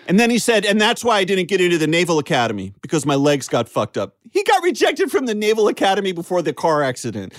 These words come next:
Then he said he was training for the Paralympics. He wasn't in the Paralympics. He didn't qualify the, for the Paralympics.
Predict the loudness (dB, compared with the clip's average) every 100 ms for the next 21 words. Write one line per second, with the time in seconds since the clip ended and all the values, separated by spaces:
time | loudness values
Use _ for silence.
0 | -4 0 0 0 -2 0 -2 0 2 2
1 | 0 -2 -2 -2 0 2 2 0 2 0
2 | 0 -8 -8 -14 -16 -20 -8 0 2 2
3 | 0 -2 -4 -2 0 2 2 0 0 -2
4 | 0 0 0 0 2 2 -2 -2 -4 -4
5 | -4 -4 -2 0 2 0 -2 -4 -6 -10